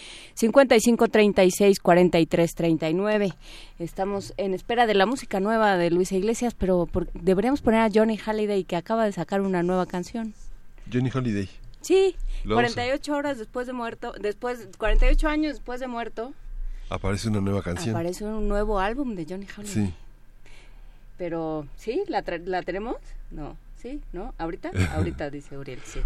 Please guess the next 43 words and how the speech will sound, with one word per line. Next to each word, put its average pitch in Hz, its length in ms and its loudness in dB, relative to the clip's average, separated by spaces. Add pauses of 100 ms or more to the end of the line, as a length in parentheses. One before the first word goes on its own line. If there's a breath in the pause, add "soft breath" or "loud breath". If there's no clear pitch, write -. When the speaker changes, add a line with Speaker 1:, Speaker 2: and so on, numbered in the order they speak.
(120)
Speaker 2:
Bueno, 127 200 4
Speaker 1:
sí. 113 60 2
Speaker 2:
aparecen 123 300 2
muchas, 123 340 0
muchas 107 280 2
noticias. 101 280 -2
Fue 135 120 0
muy, 120 500 0
hoy 131 140 4
vamos 139 220 4
a - 40 0
tener, 107 440 2
eh, 92 280 -2 (420 loud breath)
eh, 90 680 0 (160)
a-, 85 280 -6
habla-, 98 400 0
hablar 113 200 2
de 120 60 0
Esperanza 107 440 0
Iris. 107 260 -2
Ayer 135 200 0
es-, 135 120 -8 (360)
me 117 120 -2
tocó 110 220 -4
estar 123 220 0
en 104 80 2
la 95 40 2
Feria 113 200 0
Internacional 101 520 -2
del 98 100 -4
Libro 98 260 0
del 87 200 -2
Zócalo, 113 460 -4 (180 loud breath)
Speaker 1:
¿Y 226 60 -12
qué 320 140 -4
tal? 349 220 -2
Speaker 2:
hablando 104 460 4
de 101 100 0
los 92 120 -4
cien 143 180 -2
años 135 240 0
del 98 120 -6
Teatro 98 640 -4